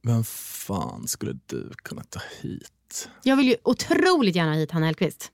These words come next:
Speaker 1: Ja.
Speaker 2: Ehm,
Speaker 1: Då får du ha, bjuda på vatten.
Speaker 2: Jag vet. Och det är därför jag vill ha hit henne.
Speaker 1: Ja, jag fattar. Ja, hon, jo, men hon är ju, hon är ju liksom alltid en treat att vara i samma rum som.
Speaker 2: Mm.
Speaker 1: Och, eh, ja,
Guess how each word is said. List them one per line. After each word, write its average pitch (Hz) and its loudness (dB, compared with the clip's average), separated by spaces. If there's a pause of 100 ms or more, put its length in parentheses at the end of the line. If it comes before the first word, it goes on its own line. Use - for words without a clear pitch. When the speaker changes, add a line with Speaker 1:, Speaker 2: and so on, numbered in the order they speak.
Speaker 1:
Ja. 107 6 (420)
Speaker 2:
Ehm, 170 4
Speaker 1:
Då 104 0
får 110 2
du 107 6
ha, 104 6
bjuda 101 4
på 95 2
vatten. 131 -2
Speaker 2:
Jag 208 4
vet. 196 2 (320)
Och 202 6
det 190 6
är 185 6
därför 214 4
jag 170 2
vill 175 4
ha 180 6
hit 233 2
henne. 151 -2 (360)
Speaker 1:
Ja, 120 6
jag 131 6
fattar. 131 2
Ja, 123 6
hon, 135 6
jo, 127 8
men 139 10
hon 131 8
är 120 8
ju, 110 8
hon 113 6
är 107 8
ju 98 8
liksom 95 4
alltid 92 4
en 90 6
treat 87 2
att - -4
vara 90 4
i 90 4
samma 92 6
rum 104 6
som. 85 4
Speaker 2:
Mm. 196 6
Speaker 1:
Och, - -4
eh, 71 2
ja, 113 4